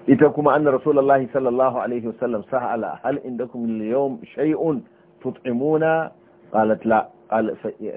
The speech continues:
إني اليوم صائم." To, kaga wannan ba za ta zamanto cewa shaida akan cewa lokacin yayi niyyar ba, ko? قالت: "ثم أهدي لنا حيث فخبأنا له، فلما جاء أخ-، أخبرته فقال: 'أي شيء هو؟'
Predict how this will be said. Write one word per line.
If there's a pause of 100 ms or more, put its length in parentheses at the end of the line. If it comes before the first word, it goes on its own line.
(300)
إني
اليوم (280)
صائم." (760)
To,
kaga
wannan
ba
za
ta
zamanto
cewa (120)
shaida (680)
akan
cewa
lokacin
yayi
niyyar
ba,
ko? (920)
قالت:
"ثم
أهدي
لنا
حيث (120)
فخبأنا
له،
فلما
جاء
أخ-،
أخبرته
فقال: (100)
'أي
شيء (120)
هو؟'